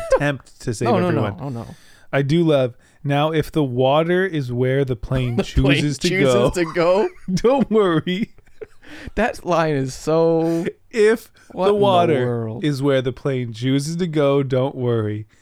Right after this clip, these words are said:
Speaker 2: Your seat can float far away from you."
Speaker 1: Once again, reinforcing that if this plane goes down, you're probably going to die.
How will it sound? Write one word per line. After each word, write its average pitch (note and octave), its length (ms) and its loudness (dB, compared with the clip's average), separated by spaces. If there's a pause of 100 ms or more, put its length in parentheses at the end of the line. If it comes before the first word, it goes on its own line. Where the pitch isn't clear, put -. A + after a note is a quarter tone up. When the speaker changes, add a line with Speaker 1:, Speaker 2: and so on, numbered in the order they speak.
(120)
Speaker 2:
Your B2+ 120 -2
seat D#3+ 280 -6
can D3 120 -4
float C3 400 -2
far D3 540 0
away D3+ 340 2
from D#3+ 300 -4
you." D3+ 380 -2 (1300)
Speaker 1:
Once G#3 200 -2
again, D#3+ 260 0
reinforcing C3 500 -4
that A2+ 120 -6
if C#3+ 140 -4
this F#3 160 -4
plane F3 200 -4
goes C#3+ 180 -2
down, C#3 320 -4
you're D#3 160 -2
probably F#3+ 420 -2
going B2+ 260 -4
to - 120 -20
die. - 340 -12